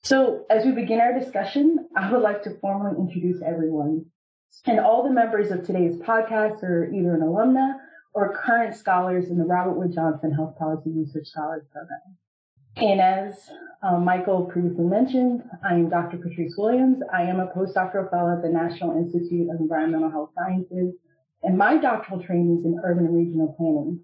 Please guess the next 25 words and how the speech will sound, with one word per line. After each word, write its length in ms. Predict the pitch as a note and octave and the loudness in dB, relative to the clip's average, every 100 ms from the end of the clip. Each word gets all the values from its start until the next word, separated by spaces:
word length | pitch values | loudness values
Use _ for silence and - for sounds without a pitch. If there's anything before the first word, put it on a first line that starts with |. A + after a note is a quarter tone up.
| _ | _
So 260 | - F#3 F3+ | -6 -2 0
from 160 | F#3 | 2
my 220 | F#3+ F#3+ G3+ | 2 0 2
lens, 400 | A3+ C4+ A3+ A3 | 2 2 0 0
I'm 160 | A#3 C4 | 2 4
examining 680 | G#3 F#3 G#3 A3+ G#3 F3+ | 2 0 0 2 0 0
how 480 | E3+ F#3+ F3 F3 - G3+ | 0 2 2 2 -2 -2
urban 280 | A3+ A3 | 2 0
policies 680 | - F#3+ G3 G3 - D#3+ C3+ C3+ | 0 0 0 -2 -4 -4 -2 -4
and 180 | C3+ | -6
planning 300 | - G3+ G#3 | -2 0 0
decisions 560 | F#3 E3+ A3 G#3+ E3 D#3 - _ _ _ - | -2 0 -2 0 0 0 -4 _ _ _ -10
shape 500 | - - G3 A3 F3+ | -4 0 0 0 0
where 220 | F3 F3 | 0 2
we 120 | E3+ | 2
live 440 | D#3 E3 F#3 A#3+ - | 2 2 2 -2 -2
and 160 | - | -4
how 180 | D3 F#3 | 0 0
that 200 | G3+ G3+ | 2 -2
could 100 | G3 | -4
produce 380 | F#3+ F3+ F3+ F3 - | -8 -2 -2 -2 -2
health 300 | F3+ F3+ F3+ - _ | 0 0 -2 -10 _
disparities 540 | - - B3+ B3+ A#3 - | -6 2 4 2 -2 -2
and 140 | F3+ | 0
inequities 540 | F#3 G3 - F3+ E3+ | 0 -2 -2 -2 0